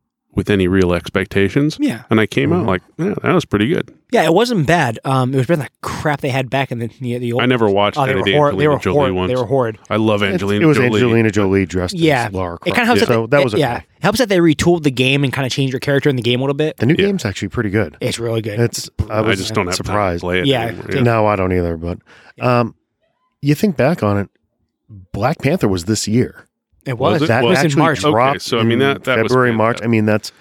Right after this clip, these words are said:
Speaker 3: but
Speaker 1: But, I
Speaker 3: it
Speaker 1: mean,
Speaker 3: seems like it
Speaker 1: but
Speaker 3: was
Speaker 1: the
Speaker 3: so
Speaker 1: m-,
Speaker 3: long
Speaker 1: the
Speaker 3: ago.
Speaker 1: Marvel movies, I mean, those are all,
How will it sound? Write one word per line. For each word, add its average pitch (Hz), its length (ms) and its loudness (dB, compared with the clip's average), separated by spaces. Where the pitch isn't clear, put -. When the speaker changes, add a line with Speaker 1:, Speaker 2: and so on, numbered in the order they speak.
Speaker 3:
but 110 120 0
Speaker 1:
But, - 40 0
I 190 40 2
Speaker 3:
it - 20 2
Speaker 1:
mean, 185 120 4
Speaker 3:
seems 143 200 2
like 139 140 0
it 123 60 2
Speaker 1:
but 101 80 -2
Speaker 3:
was - 80 -6
Speaker 1:
the 196 60 0
Speaker 3:
so 185 200 0
Speaker 1:
m-, 113 260 2
Speaker 3:
long 101 240 2
Speaker 1:
the 117 60 2
Speaker 3:
ago. 120 100 2
Speaker 1:
Marvel 135 300 4
movies, 180 500 0
I - 40 -4
mean, 110 240 0
those 143 260 2
are 139 140 -4
all, 117 460 -2